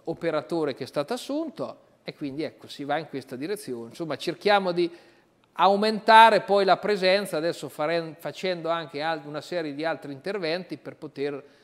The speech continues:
insomma, migliorare e intensificare la presenza degli operatori sulle strade,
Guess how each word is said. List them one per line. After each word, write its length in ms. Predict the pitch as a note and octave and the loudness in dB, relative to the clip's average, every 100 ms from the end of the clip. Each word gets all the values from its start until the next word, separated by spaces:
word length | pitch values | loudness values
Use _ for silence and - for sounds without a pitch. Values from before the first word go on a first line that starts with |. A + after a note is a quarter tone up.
| _ | _
insomma, 380 | _ D3 C#3 C3 | _ -12 -10 -10
migliorare 960 | D3 F#3+ G3 G3 G3 G#3+ A3 G#3+ G#3+ G3+ | -8 -6 -2 0 4 8 8 8 4 0
e 100 | E3+ | -8
intensificare 840 | F3+ F3 E3 - E3 F3 F#3 E3+ | -8 -8 -10 -10 -14 -4 0 0
la 100 | D#3+ | -2
presenza 480 | D3+ E3+ F3 F3 D3+ | -4 -8 -6 -8 -8
degli 180 | D3 D#3 | -8 -8
operatori 520 | D3 E3 D#3+ F3+ C#3+ | -6 -8 -8 -8 -10
sulle 260 | - E3+ G3 | -10 -10 -8
strade, 500 | - D3 D3 E3 | -2 0 0 0